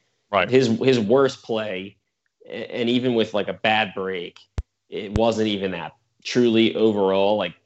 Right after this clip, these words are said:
Speaker 2: that terrible. Like, was he the force that everybody thought he was gonna be? Did he try to bully Augusta and it, like, straight up backfired on him? Yeah, it definitely did. But, I mean, if you have a week where he is hitting it better and he's mentally in a better space, that's the other thing, too.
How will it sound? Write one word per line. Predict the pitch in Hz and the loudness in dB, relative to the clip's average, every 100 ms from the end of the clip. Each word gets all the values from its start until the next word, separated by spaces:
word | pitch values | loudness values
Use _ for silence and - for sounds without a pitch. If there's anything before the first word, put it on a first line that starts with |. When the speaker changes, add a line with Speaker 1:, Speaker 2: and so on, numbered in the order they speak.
| _ | _
Speaker 2:
that | 98 95 92 92 - | -10 -4 -2 -2 -6
terrible. | - 90 101 123 165 | -8 -2 0 2 2
Like, | 123 95 | 2 0
was | 101 98 | -4 -4
he | 107 101 | -4 -6
the | 92 | -6
force | - 104 101 | -6 -6 -4
that | 104 | -4
everybody | 95 95 | -4 -4
thought | 104 113 | -2 -2
he | |
was | 113 | -2
gonna | 110 113 | -2 -2
be? | 98 110 107 - _ _ _ _ | 0 0 0 -6 _ _ _ _
Did | - 117 | 2 2
he | |
try | 107 - 104 | 2 -2 0
to | 113 | 0
bully | 104 110 110 110 107 101 | 0 2 4 4 2 -2
Augusta | - 101 101 - 110 101 101 | -6 -2 -4 -2 0 0 -2
and | 95 98 | -4 -4
it, | 90 | -4
like, | 92 90 - - _ - - - _ | -4 -6 -8 -18 _ -18 -18 -18 _
straight | - - 95 | -6 -2 0
up | 85 | -2
backfired | - 92 - 110 123 | -6 -8 0 2 2
on | 151 | 2
him? | 175 156 | 0 0
Yeah, | 175 95 64 - - | -2 -2 -6 -8 -4
it | 110 | -4
definitely | - 113 123 104 | 0 -2 0 -2
did. | 95 113 69 - _ _ _ _ _ | 0 0 0 -4 _ _ _ _ _
But, | 104 98 | 0 0
I | 101 | 0
mean, | 107 | -2
if | 104 | 0
you | 165 | 2
have | 143 | 2
a | |
week | 110 117 113 | 2 0 -2
where | 101 | -6
he | 95 87 | -6 -4
is | 107 98 | -4 -4
hitting | 98 95 | -6 -6
it | 87 - | -10 -10
better | 82 85 87 | -8 -6 -6
and | - 82 85 85 | -6 -8 -10 -12
he's | 90 90 92 | -4 -4 -2
mentally | 101 101 95 95 95 | 0 -2 0 2 2
in | |
a | 90 | 2
better | 90 87 | -2 -4
space, | 85 - 95 92 | -6 -2 -2 0
that's | 147 143 | -2 2
the | |
other | 120 | 2
thing, | 98 95 | 2 -6
too. | 92 101 92 | -4 -4 -4